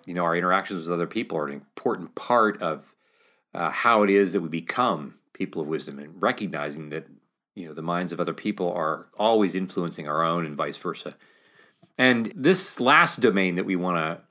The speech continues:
really explore has to do with something we've talked about before in general on, on this podcast, the, the idea of time, and how we as human creatures are, uh, the only animals, as far as we know, that really have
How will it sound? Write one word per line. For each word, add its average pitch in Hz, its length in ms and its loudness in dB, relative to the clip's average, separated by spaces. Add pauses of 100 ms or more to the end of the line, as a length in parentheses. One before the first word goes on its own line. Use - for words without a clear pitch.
(200)
really 98 260 0
explore 87 540 0
has 104 280 0
to 101 80 -16
do 98 120 2
with 95 100 0
something 180 220 4
we've 131 160 4
talked 208 240 2
about 180 200 4
before 107 440 0
in 92 100 -4
general 95 400 0
on, 90 260 -2
on 87 280 -4
this 82 180 -8
podcast, 117 500 -2
the, 98 200 -6
the 95 200 -2
idea 82 720 0 (520)
of - 180 -6
time, 104 640 0 (1000)
and 120 340 6
how 117 260 8
we 139 220 8
as 110 260 4
human 113 360 0
creatures 110 600 0
are, 87 640 4 (360)
uh, 95 120 2
the 95 140 4
only 113 260 4
animals, 104 320 2
as 90 140 -2
far 92 200 2
as 85 120 -2
we 85 120 -4
know, 82 340 0
that 82 180 -2
really 123 260 2
have 101 560 2